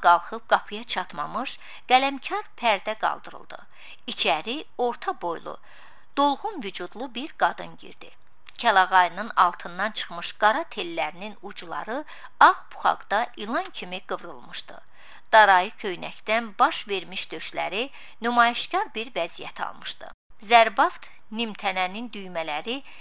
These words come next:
sezilməz bir sarsıntı içində idi. Qadının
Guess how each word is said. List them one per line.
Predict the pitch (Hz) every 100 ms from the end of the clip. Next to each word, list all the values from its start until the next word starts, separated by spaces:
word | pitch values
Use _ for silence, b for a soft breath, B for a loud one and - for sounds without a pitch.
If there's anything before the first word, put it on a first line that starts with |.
| B
sezilməz | - 262 226 254 294 392 -
bir | 220 233
sarsıntı | - 208 214 - 180 -
içində | 277 - 165 151
idi. | 147 - - - b b -
Qadının | 202 196 175 196 247